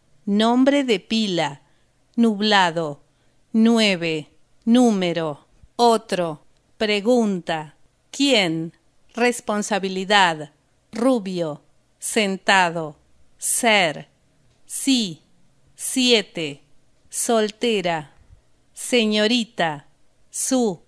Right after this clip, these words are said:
tarde, tengo, tiene, treinta, último,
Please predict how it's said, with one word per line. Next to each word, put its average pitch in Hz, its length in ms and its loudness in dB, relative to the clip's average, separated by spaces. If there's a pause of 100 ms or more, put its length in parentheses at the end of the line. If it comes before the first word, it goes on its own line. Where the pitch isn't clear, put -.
(400)
tarde, 165 680 0 (380)
tengo, 175 760 2 (440)
tiene, 180 760 0 (480)
treinta, 170 960 0 (360)
último, 175 1000 -2